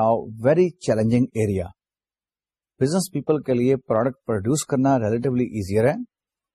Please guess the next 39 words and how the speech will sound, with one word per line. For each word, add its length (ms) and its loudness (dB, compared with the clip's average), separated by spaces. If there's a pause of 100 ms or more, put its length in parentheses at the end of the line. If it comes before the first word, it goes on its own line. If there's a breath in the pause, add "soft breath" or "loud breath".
(520)
لیکن 320 -2 (120)
مارکیٹ 300 -2
میں 100 0
بیچنا 380 -2
مشکل 340 -4
ہو 180 0
گیا 120 0
ہوا 180 0
ہے، 60 0 (420)
and 160 0
that 100 4
is 260 -6
because 480 -2
of 320 -4
the 480 -10
competition۔ 520 -6 (1200)
اس 200 -4
لیے 120 4
مارکیٹنگ 580 -2
کے، 400 2
آ، 500 -12 (320)
ویریس 280 2 (180)
اینگلز 420 -2
کو 100 -6
سمجھنا 440 -6 (1120)
اور 400 2
ان 260 -2
کو 200 -2
کس 200 -12
طریقے 280 -2
سے 140 -2
ہم 160 0
نے 100 2
اپنی 320 -2
پریکٹیکل 460 -6
لائف 200 -2
میں 120 -4
استعمال 400 -4
کرنا 300 0